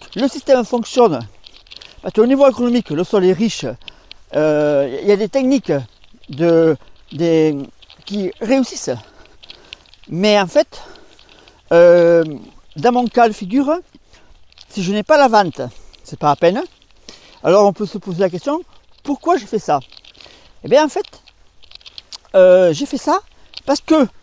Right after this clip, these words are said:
le plan m'a, m'a rien coûté. Parce que, parce qu'à la base, euh, ce sont des, c'est, le, l'investissement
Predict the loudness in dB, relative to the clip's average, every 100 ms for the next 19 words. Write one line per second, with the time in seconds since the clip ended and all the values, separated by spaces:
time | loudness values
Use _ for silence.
0 | -4 -2 0 2 2 0 -4 -2 -2 0
1 | -2 -2 0 -2 -2 -14 -20 -20 _ _
2 | -20 _ -20 -20 -20 -20 -10 -8 -2 -2
3 | -2 -8 -8 0 4 4 4 2 0 -2
4 | -10 -10 -16 -20 -20 -20 _ _ 0 4
5 | 6 6 2 -2 -12 -4 -2 2 2 4
6 | 4 2 -2 -10 -12 _ -20 -20 -14 -14
7 | -14 -20 -20 _ -20 -20 _ -20 -20 -20
8 | -10 -2 2 4 4 4 2 2 -2 -6
9 | 0 0